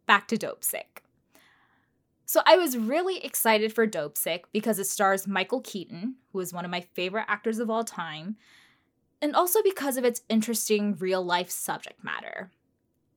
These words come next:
The show is about the opioid crisis in America, and it focuses specifically on the wealthy Sackler family and their role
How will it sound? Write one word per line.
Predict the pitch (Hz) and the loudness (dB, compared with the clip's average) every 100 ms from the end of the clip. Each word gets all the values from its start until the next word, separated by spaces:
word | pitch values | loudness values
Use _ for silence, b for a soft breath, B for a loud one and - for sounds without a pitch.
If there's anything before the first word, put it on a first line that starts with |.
| _ _ _ - | _ _ _ -4
The | |
show | 277 - 403 | 0 4 6
is | 415 | 6
about | 415 320 302 | 6 6 4
the | 247 - | 0 2
opioid | 226 220 220 226 220 | 2 2 2 2 2
crisis | - 208 196 - 190 | 2 2 2 -2 -4
in | - | -6
America, | 180 165 147 - - - - - b b b b | -10 -8 -8 -10 -10 -10 -10 -12 b b b b
and | 269 | 2
it | 277 | 6
focuses | 330 370 370 370 | 4 4 0 0
specifically | - 269 - 302 320 330 349 339 - | -2 -2 -2 -2 -4 -4 -6 -4 2
on | 220 | 2
the | 208 | 4
wealthy | 196 196 247 269 302 | 2 4 4 2 -4
Sackler | - 220 196 - 180 | 2 2 2 0 -6
family | - 165 160 160 170 185 - b b b b | -6 -6 -4 -6 -8 -10 -14 b b b b
and | 226 220 | 4 8
their | 214 | 8
role | 208 220 226 226 | 8 6 4 0